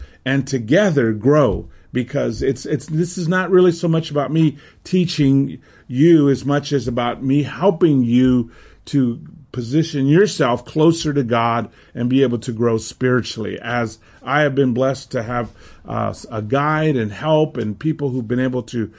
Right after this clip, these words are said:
help me along my journey. So I wish this to be that for you now.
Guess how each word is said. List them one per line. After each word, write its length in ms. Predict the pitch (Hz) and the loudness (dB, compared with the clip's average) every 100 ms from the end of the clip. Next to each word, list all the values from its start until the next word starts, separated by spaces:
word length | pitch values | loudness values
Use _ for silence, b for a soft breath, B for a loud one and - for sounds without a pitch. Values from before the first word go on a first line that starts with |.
| b b | b b
help 200 | - 147 | -4 -2
me 100 | 147 | 2
along 460 | 139 135 135 143 131 | 2 2 0 -2 -2
my 200 | 123 123 | -4 -6
journey. 580 | 110 131 135 135 139 120 b b | -2 0 2 2 0 -6 b b
So 400 | - - 143 131 | -6 0 2 2
I 120 | 120 123 | -2 -2
wish 240 | 135 - | -2 -2
this 180 | 139 - | -6 -4
to 80 | 131 | -4
be 200 | 117 117 | -2 0
that 220 | 117 - | -2 -4
for 140 | - | -8
you 400 | 110 98 107 117 | -8 -2 2 2
now. 480 | 98 101 104 92 - | 2 -2 -4 -6 -10